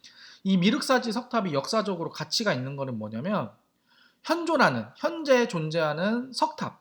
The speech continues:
돌로 만든 탑 중에 가장 크고 가장 오래됐습니다. 네, 그래서 요 두 가지, 네, 알아두면 좋을 것 같아요. 자, 한 번만 더 크게 크게 정리를 하면요. 고구려의 문화유산은 고분,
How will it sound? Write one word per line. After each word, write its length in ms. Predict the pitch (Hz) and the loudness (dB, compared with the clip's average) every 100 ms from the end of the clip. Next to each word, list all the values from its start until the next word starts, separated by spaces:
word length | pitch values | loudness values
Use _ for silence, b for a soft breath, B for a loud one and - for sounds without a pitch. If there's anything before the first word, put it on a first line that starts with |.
| - | 0
돌로 320 | 185 254 294 | 4 6 4
만든 340 | 220 165 175 | 2 0 -2
탑 240 | - 294 - | -4 -8 -10
중에 480 | 165 208 220 104 b b b - | -6 -4 -4 -6 b b b -10
가장 500 | - 139 233 320 - | -6 2 2 2 -10
크고 400 | - 277 311 330 | -10 -4 -2 -4
가장 480 | - 139 185 202 180 | -6 -4 -2 -2 -4
오래됐습니다. 800 | 165 175 220 135 - 110 101 110 _ - | -2 2 2 -2 -8 -12 -14 -18 _ -12
네, 300 | 117 104 98 | -10 -8 -10
그래서 580 | 123 117 117 131 107 B B B B B 165 | -12 -10 -8 -6 -8 B B B B B 0
요 200 | 240 254 | 0 -2
두 340 | 180 180 185 - - | -6 -6 -8 -18 -8
가지, 480 | 135 117 123 220 160 | -6 -4 -6 -6 -6
네, 380 | 120 107 101 b b b b _ | -6 -6 -10 b b b b _
알아두면 440 | - 123 123 123 160 | -8 -6 -6 -8 -8
좋을 160 | 127 | -10
것 100 | - | -12
같아요. 180 | 110 113 | -12 -8
자, 300 | 127 139 127 | 0 2 4
한 160 | 123 240 | 2 0
번만 300 | 302 254 156 | 0 0 0
더 240 | 127 135 | 0 -2
크게 280 | - - 294 | -6 -10 -10
크게 200 | - 226 | -8 -8
정리를 400 | 131 127 139 135 | -6 -6 -4 -4
하면요. 460 | 196 156 165 254 - _ _ _ _ _ _ _ _ _ B B B B _ | -4 -2 -2 -4 -8 _ _ _ _ _ _ _ _ _ B B B B _
고구려의 600 | - 214 311 285 247 208 | -4 0 8 10 10 8
문화유산은 680 | 151 175 165 147 147 147 - | 4 4 2 0 -4 -6 -6
고분, 560 | 160 156 139 180 - | -6 -4 -2 -2 -4